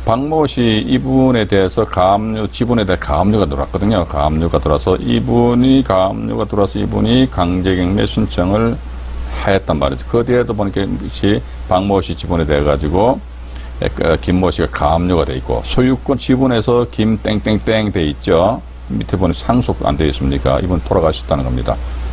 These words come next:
즉, 보니까 이거는, 어, 이렇게 보시면 될 것 같아요. 처음에는 A와 B가 아마 부부 지간이었던 것 같습니다. 그런데 아마 B, 이분이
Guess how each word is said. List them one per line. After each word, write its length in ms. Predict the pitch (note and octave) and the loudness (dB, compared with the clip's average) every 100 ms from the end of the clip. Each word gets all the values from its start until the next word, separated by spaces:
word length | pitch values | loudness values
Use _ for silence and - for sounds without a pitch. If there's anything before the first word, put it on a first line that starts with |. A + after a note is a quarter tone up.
| - | -2
즉, 180 | A2+ - | -2 0
보니까 260 | A2+ G2+ | -2 -2
이거는, 400 | G2 G#2 A#2+ E2+ C2+ - - - - | -2 0 2 0 -2 -8 -12 -12 0
어, 160 | F2 E2 | 2 4
이렇게 300 | A#2 D#3 C3 | 2 0 -2
보시면 240 | A2 G#2+ | -4 -4
될 120 | E2 | -4
것 160 | C#2+ - | 0 0
같아요. 280 | D2 E2+ A#2 - - - | 2 2 0 -4 -10 -6
처음에는 400 | - C3+ A#2 - | 0 0 0 -2
A와 260 | D3 D3+ A#2 | 0 2 2
B가 280 | - D3 A#2 | 2 0 0
아마 160 | F#2 F#2+ | 0 -2
부부 720 | - F3 D#3+ C3 G#2 F#2 E2+ | 0 2 4 4 6 4 2
지간이었던 680 | - G#2+ G#2+ G2+ E2+ - E2 | 0 2 2 2 0 0 -2
것 100 | C2 | -2
같습니다. 520 | - E2+ A2 F#2+ D2+ | 0 0 2 2 2
그런데 260 | - G#2 G2 | -2 0 2
아마 180 | F#2+ F2+ | 2 2
B, 300 | - D3+ C3+ | 0 2 2
이분이 580 | A#2 B2 C3+ A#2+ F#2+ | 2 2 2 4 2